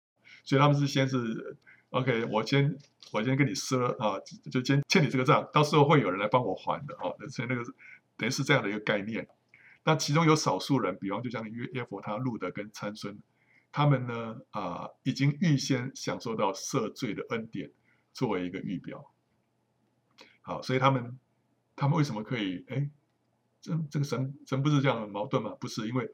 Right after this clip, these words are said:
因为有基督，基督为他们偿了这个罪债。哦，那虽然基督是后来完成的，但是他们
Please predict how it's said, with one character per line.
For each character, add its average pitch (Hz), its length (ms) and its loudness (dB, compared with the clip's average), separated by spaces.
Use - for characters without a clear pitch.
因 135 120 0
为 123 80 -2
有 87 140 -4
基 113 240 -8
督， 113 340 -4
基 143 180 6
督 147 140 6
为 135 100 6
他 113 120 -4
们 95 180 -6
偿 - 240 -10
了 98 100 -6
这 95 120 -10
个 90 80 -6
罪 90 200 -10
债。 - 280 -12
哦， 90 300 -8
那 131 100 -2
虽 151 180 0
然 139 80 4
基 - 300 0
督 143 100 2
是 135 120 0
后 135 260 4
来 87 240 -2
完 104 180 0
成 95 240 -6
的， 95 140 -6
但 127 100 -2
是 123 60 -8
他 127 140 -2
们 107 120 -10